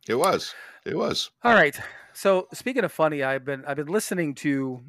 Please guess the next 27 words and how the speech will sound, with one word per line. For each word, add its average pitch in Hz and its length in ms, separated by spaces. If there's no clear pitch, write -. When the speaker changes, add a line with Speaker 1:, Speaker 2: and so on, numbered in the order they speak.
Speaker 2:
other 139 180
podcasts 123 560
again, 127 340
and, 120 220
uh, 123 220
again, 147 240
this 131 160
one 160 120
particular 143 420
podcast, 123 560
which, 120 180
uh, 117 180
if - 140
I 120 80
make 170 220
fun 165 180
of 151 60
a 147 60
podcast, 127 480
I'm 120 80
not 120 180
gonna 113 140
name 110 300
them 110 200
'cause 107 160
it's - 160
not, 113 200